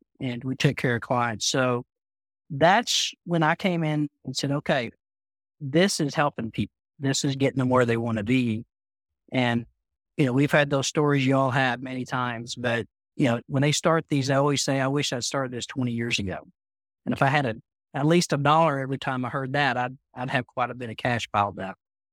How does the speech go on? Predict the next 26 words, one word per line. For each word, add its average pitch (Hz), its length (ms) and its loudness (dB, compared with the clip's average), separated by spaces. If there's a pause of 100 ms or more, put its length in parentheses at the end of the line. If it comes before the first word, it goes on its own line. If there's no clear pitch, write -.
(460)
But 139 220 2 (120)
that's 175 260 4
why 285 180 4
I 254 80 2
came 196 240 0
into 202 260 -2
this. 110 280 -12
I 143 40 -10
mean, 120 320 -10
we 151 200 6
were 208 140 6
already 185 240 6
in 165 80 2
the 143 160 -2
industry. 165 480 0
I 139 160 2
was 160 140 0
already 147 440 2 (220)
around 147 360 0
the 135 80 -2
insurance 123 500 -6
industry, 123 440 0
already 131 200 0
doing 143 320 4
all 107 180 -2
that, 107 320 -2